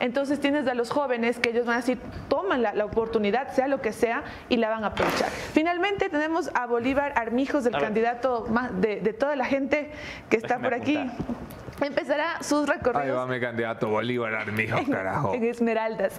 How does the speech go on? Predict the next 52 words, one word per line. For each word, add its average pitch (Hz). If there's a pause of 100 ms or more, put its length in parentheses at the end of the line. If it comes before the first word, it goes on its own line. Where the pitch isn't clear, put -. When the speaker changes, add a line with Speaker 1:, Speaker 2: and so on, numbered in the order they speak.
(360)
Speaker 1:
Ahí 262
va 269
a -
Speaker 3:
Oye, 175
Speaker 1:
comenzar 175
Speaker 3:
ya 226
Speaker 1:
su -
Speaker 3:
fuera 226
de 254
Speaker 1:
agenda. 143
Speaker 3:
broma, 127
¿de 131
dónde 226
sale 101
Armijos? 98 (560)
Speaker 1:
Él 285
era, 302
eh, 220
presidente 233
de 247
la 214
Speaker 3:
Este 220
era 240
el 214
partido 185
de 151
Gerson 196
Good. 151 (480)
Speaker 2:
<laughs> 220
Speaker 3:
Sí, 180
Speaker 1:
Como 233
Speaker 3:
¿no? 226
Speaker 1:
por, 240
Speaker 2:
Ajá. 240
Speaker 1:
¿cómo 320
era 320
este 247
de 269
aquí? 254 (360)
Speaker 3:
El 123
partido 139
Amigo. 139 (880)
Speaker 1:
No, 302
no, 311
no, 302
Speaker 2:
No, -
Speaker 1:
pero 247
Speaker 2:
ahora 170
está -
por 104
Amigo, 90
¿no? 98